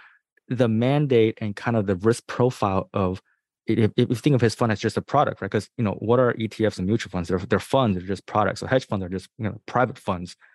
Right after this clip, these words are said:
But that's kind of his approach. Whereas, um, the second fund I mentioned for us is, whereas we just have, because we do short-term trading, we're not, we're not trying to have some kind of large convex or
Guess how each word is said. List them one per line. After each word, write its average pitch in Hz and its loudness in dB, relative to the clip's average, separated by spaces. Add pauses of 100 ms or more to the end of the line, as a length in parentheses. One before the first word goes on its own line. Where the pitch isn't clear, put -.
(260)
But 113 0
that's 135 2
kind 123 -2
of 101 -6
his 151 0
approach. 107 0
Whereas, 101 0 (460)
um, 95 0
the 98 -2
second 110 -2
fund 98 0
I 92 -2
mentioned 95 -4
for 98 0
us 101 0
is, 95 -8
whereas 101 0
we 113 -2
just 113 0
have, 95 -2
because 123 2
we 139 4
do 143 4
short-term 110 -2
trading, 117 0 (360)
we're 113 2
not, 120 2 (240)
we're 113 0
not 117 0
trying 107 0
to 104 -8 (720)
have 107 -2
some 101 -8
kind 95 -4
of 90 -6
large 95 0
convex 95 -4
or 90 -4